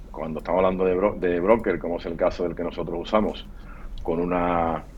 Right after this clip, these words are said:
con una experiencia de más de quince años, eh,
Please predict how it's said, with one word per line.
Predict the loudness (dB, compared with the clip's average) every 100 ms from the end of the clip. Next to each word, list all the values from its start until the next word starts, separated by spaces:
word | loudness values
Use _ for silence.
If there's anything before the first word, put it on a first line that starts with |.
| -16 -16 -14 -16 -16 -8
con | -4 -4
una | -2 0 0 0 0 -4
experiencia | -2 2 4 4 4 0 -2 -6 -10
de | -4
más | 2 2
de | 2
quince | -2 -2 2
años, | 2 2 0 -4 -14 -16 -16 -16 -10
eh, | -4 -4 -4 -6 -8